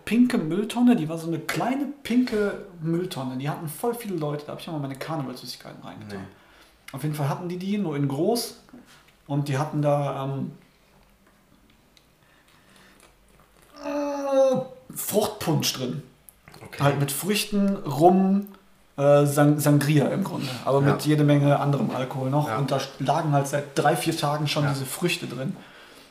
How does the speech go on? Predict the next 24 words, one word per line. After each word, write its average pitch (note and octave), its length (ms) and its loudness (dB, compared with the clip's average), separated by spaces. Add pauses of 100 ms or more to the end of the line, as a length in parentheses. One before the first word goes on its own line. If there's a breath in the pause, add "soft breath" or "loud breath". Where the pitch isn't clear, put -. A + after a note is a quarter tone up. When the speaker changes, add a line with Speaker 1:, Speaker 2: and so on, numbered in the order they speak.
Speaker 1:
und C3 140 -2
sind D#3+ 220 0
dann D3 100 0
durch C#3+ 140 -2
den D3 120 -2
Zeltplatz D3+ 420 -2
und C3+ 100 -2
haben C#3+ 140 2
jeden D3+ 300 0
davon C3+ 260 -2
trinken D3 300 -2
lassen. B2+ 280 -12
Alter, B2 200 -10
wir A2+ 100 -10
haben C3 140 -10
uns B2 300 -14
weggescheppert, - 680 -12
das - 140 -16
war - 80 -12
ekelhaft. C#3+ 260 -10
Wir C#3 60 -8
sind D3+ 100 -4
einfach C#3+ 200 -10
hinterhergelaufen D#3 760 -6